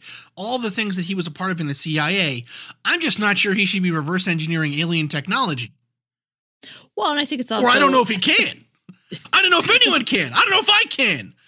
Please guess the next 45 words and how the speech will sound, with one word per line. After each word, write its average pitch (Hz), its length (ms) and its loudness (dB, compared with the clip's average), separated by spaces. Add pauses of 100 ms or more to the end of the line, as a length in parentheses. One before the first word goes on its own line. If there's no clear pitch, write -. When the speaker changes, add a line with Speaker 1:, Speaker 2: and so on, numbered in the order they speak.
(180)
Speaker 1:
I 415 120 2
don't 381 240 4
know. 359 280 2 (380)
Speaker 2:
Well, 277 80 2
let's - 220 6
not, - 100 8 (120)
Speaker 1:
Ah, 330 300 4
Speaker 2:
let's 254 120 4
not 320 80 6
Speaker 1:
Ray! 403 240 6
Speaker 2:
sell 262 160 4
ourselves 220 460 2
too 269 300 -2
short 185 320 -8
here, 180 340 -10
buddy. - 340 -4
<laughs> - 80 -14
I 254 100 4
think 302 280 -8
I'm, 294 140 0 (320)
you're 120 140 -10
a 101 40 -12
doctor. - 560 -6 (400)
But 294 420 -2 (280)
I 254 100 -2
will 262 320 0
say 220 360 -2
that 190 340 -4 (520)
the 240 80 0
C 302 260 -2
I 262 80 0
A, 220 240 0
I - 100 -6
think 277 260 -8
what's 220 340 -6 (320)
hard 233 240 0
about 190 280 -4
as 180 140 -8
soon 220 180 0
as 180 160 0
you 202 80 -4
invoke 170 680 -4 (280)
the 170 120 -10
company, 240 800 -6
then, 208 360 -2